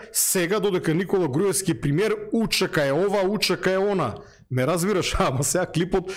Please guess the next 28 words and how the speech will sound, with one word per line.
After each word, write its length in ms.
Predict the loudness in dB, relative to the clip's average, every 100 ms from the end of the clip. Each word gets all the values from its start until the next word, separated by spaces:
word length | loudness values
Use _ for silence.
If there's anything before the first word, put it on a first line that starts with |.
| -10 -2
добива 440 | 0 2 2 0
поинаква 400 | 0 0 0 0
конотација. 640 | 0 0 0 0 0 -2 -2
Тоа 160 | 0 0
е 60 |
Артан 260 | 0 0 0
Груби. 300 | 0 0 -2 -4 -16 -20 -6
Инаку 320 | 0 0 2 2
јас 220 | 2 2
бев 200 | 0 0
на 80 | -2
Т 160 | 2
В 140 | 2 2
дуел 260 | 2 2
со 140 | 0 0
Талат 320 | 2 2 2
Джафери. 680 | 0 0 2 2 0 -4 -14 -20 -20 -20 -20 _
Пред 240 | 0 2
изборите 520 | 2 0 2 0 2 0
една 140 | 2
од 80 | 0
најгледаните 640 | 0 2 2 2 0 0
емисии 320 | 0 2 0 0
на 80 |
сите 240 | 0 0 0
времења 340 | 2 2 0
во 120 | 2 0
Македонија 500 | 0 0 0 0